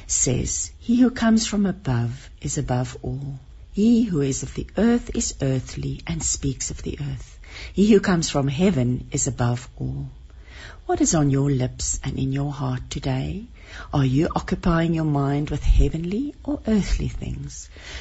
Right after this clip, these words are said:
You and I gave our lives to Jesus Christ, and two Corinthians five verse seventeen says, "If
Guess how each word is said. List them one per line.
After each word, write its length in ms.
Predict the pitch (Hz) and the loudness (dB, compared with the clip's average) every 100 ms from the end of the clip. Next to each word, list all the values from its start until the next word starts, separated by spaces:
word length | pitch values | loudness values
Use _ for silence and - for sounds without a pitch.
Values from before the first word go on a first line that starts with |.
| - | -2
You 180 | 170 214 | 4 6
and 160 | 233 214 | 6 6
I 300 | 147 139 139 | 2 2 0
gave 300 | 143 131 139 | 0 0 0
our 160 | 185 202 | 2 2
lives 400 | 147 135 123 - | 2 0 -2 -4
to 100 | - | -4
Jesus 400 | 151 135 165 - | -2 -2 -2 -4
Christ, 640 | - 135 117 120 - - - - - - | -4 -2 -2 -4 -6 -8 -10 -12 -12 -2
and 200 | 139 127 | -2 0
two 160 | 202 | 0
Corinthians 600 | 196 180 139 139 - 147 - | 2 2 2 0 0 -4 -4
five 340 | - 160 147 | -4 -2 -2
verse 220 | 120 131 | -2 -4
seventeen 720 | 127 165 147 143 139 - 151 139 | -4 -4 -4 -4 -6 -6 -4 -4
says, 580 | - - 147 131 - - | -4 -4 -2 -4 -6 -8
"If 180 | 160 - | -8 -8